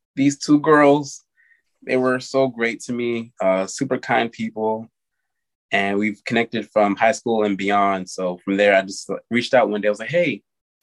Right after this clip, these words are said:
I have an agency. This is what it's about. Are you, like, down to help?" "Yes, I'm down. I'm down.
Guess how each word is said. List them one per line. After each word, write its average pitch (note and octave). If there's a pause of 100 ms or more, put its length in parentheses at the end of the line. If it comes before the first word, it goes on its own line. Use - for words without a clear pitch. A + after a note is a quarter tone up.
(340)
I D4
have E4+
an C4
agency. G#3
This D#3
is -
what E3+
it's C#3+
about. F#2+ (160)
Are C3+
you, G#3
like, C4
down E3+
to F3
help?" D#3+ (160)
"Yes, E4
I'm D4+
down. D#4+
I'm D4+
down. D4+